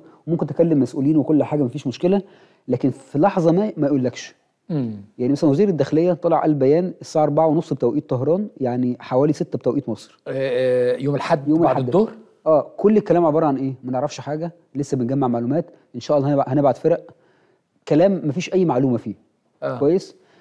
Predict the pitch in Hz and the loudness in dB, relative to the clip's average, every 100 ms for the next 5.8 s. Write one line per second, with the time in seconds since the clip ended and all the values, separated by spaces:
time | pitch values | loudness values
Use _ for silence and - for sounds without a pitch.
0 | _ - 147 233 - - 190 - 180 170 | _ 0 4 4 2 -6 -4 -2 0 4
1 | 165 123 123 214 214 196 196 165 165 185 | 4 2 2 -2 -2 0 0 0 0 -2
2 | - - - 165 160 156 135 123 123 131 | -4 -20 -4 0 2 0 0 0 0 0
3 | 143 - 143 _ _ _ 117 143 151 131 | -2 -2 -8 _ _ _ -4 0 2 0
4 | - 151 156 147 117 - 139 139 - 147 | 0 0 0 0 -2 -2 -2 -4 -4 -6
5 | - 123 139 190 _ _ 151 127 | -4 -6 -6 -6 _ _ -8 -8